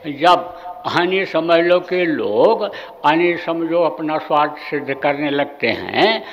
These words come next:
है, तब वो लोगों के लिए नुकसानदेह हो जाता है, जान का खतरा पैदा हो जाता है,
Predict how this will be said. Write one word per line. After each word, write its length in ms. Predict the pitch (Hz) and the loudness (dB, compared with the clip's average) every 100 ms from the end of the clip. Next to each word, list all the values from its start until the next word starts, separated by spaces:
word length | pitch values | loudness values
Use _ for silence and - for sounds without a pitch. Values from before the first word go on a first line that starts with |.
| - - | -18 -8
है, 100 | 143 | -6
तब 260 | 156 156 156 | -4 -4 -4
वो 460 | 151 156 151 160 107 - - | -2 0 0 -2 -4 -14 -14
लोगों 380 | 139 147 151 156 | -6 -2 -2 -2
के 140 | 147 160 | -4 -2
लिए 240 | 151 156 | -2 -2
नुकसानदेह 880 | 147 143 - - 139 147 127 127 151 | -4 -6 -8 -2 -2 -2 -4 0 2
हो 180 | 123 123 | 2 2
जाता 360 | 123 120 - | 2 2 0
है, 300 | 113 90 101 - - - 135 | -4 -4 -10 -12 -18 -18 -6
जान 320 | 147 160 180 | 0 2 2
का 200 | 165 180 | 0 -2
खतरा 460 | 175 156 156 175 190 | 0 -2 0 2 4
पैदा 360 | 185 175 165 | 4 2 4
हो 200 | 170 165 165 | 4 4 2
जाता 340 | 170 165 170 | 0 0 -2
है, 220 | 147 165 | 0 -2